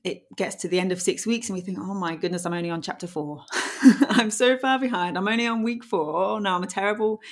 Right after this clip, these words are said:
language learner." That then leads to us blaming ourselves and thinking that we're the problem, when in actual fact, it's more that we weren't taught how to best use that resource and make sure that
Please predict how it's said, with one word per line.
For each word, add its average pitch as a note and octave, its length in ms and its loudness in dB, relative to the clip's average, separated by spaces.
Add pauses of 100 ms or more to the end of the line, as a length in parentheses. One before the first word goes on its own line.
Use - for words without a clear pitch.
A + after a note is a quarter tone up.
(180)
language F#3+ 320 -2
learner." D#3 320 -2 (340)
That C4+ 240 6
then A3 180 2
leads G3+ 280 -2
to F#3 160 -2
us E3+ 260 0 (300)
blaming G3+ 500 8
ourselves D3+ 640 -4
and F#3 140 -2
thinking F3+ 320 -2
that D#3+ 120 -4
we're D#4+ 320 0
the D4 60 0
problem, D3 600 -8 (340)
when F#3+ 120 -2
in F#3 120 0
actual G3+ 360 -2
fact, G#3+ 540 -4 (420)
it's - 280 -2
more G#3+ 440 2
that F#3 260 -2 (520)
we F#3+ 380 -4 (260)
weren't G3+ 480 -4
taught G#3+ 380 0
how F#3+ 320 -6
to F3+ 240 -4
best - 520 -6 (180)
use F3+ 240 -2
that - 140 -4
resource D#3 460 -6
and D#3 240 -2 (140)
make E3 380 -2
sure D3 280 -2
that D3 240 -8